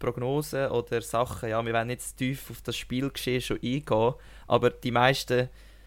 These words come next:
können dann natürlich, äh, uns auslachen, wenn wir da irgendetwas Falsches prognostizieren oder so, weil es wird sehr schnell jetzt dann passieren. Äh, ja,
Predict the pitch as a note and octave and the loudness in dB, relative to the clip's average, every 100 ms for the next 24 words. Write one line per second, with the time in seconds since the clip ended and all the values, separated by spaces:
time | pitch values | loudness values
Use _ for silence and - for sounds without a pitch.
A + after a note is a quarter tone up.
0 | - - B2+ B2 A#2+ A#2+ - B2 A#2+ A#2 | -8 0 0 2 0 0 0 -2 0 0
1 | A2+ A2 A#2 A2+ - B2+ A#2 A2+ - A2 | 0 0 0 -4 -4 -2 2 2 0 -4
2 | A2 A2 A2 A2+ A2 A2+ - A2 - - | -2 0 0 0 -2 -4 -6 -8 -4 -2
3 | A2+ A2+ G#2+ - - A#2 A2+ A2+ - A2+ | -2 -4 -8 -12 -6 -4 -2 -4 -8 -12
4 | - A2+ A2+ A2 G#2 G#2+ A2+ G#2+ A2 G#2 | -8 -2 -2 -2 -6 -6 -4 -2 -2 -4
5 | - - - - - A2 - A#2 - - | -10 -20 -20 -16 -12 -8 -2 -4 -2 -2
6 | A#2+ - G#2+ A2 A2+ - G#2+ A2 G#2+ - | -2 -2 -4 -2 -2 -4 -6 -4 -6 0
7 | A#2+ A2+ A2 - - - - - - - | 2 2 0 -8 -20 -20 -20 -20 -20 -6
8 | - A2+ A#2 B2 - - - - - - | 4 8 8 6 0 -20 -20 -20 -20 -20
9 | - A#2+ B2+ C3+ | -4 6 8 8